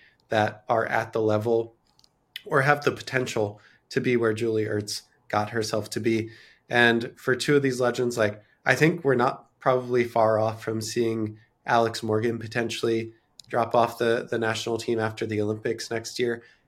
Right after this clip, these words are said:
We, we still have the Olympics next year. It wasn't like these players didn't have a, a competition to prepare for. Um, but I do think this will be the start of a trend for the women's national team where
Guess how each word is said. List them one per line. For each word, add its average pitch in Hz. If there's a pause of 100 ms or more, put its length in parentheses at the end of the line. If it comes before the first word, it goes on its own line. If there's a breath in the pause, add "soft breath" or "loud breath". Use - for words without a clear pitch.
We, 131
we 139
still 170
have 143
the 123
Olympics 117
next 104
year. 110
It 104
wasn't 123
like 113
these 113
players 110
didn't 113
have 107
a, 110
a 110
competition 113
to -
prepare 110
for. 104 (360 soft breath)
Um, 104 (300)
but 135
I 127
do 139
think 131
this 123
will 127
be 117 (240 loud breath)
the 127
start 117
of 113
a 110
trend 110
for 110
the 110
women's 107
national 104
team 107
where 104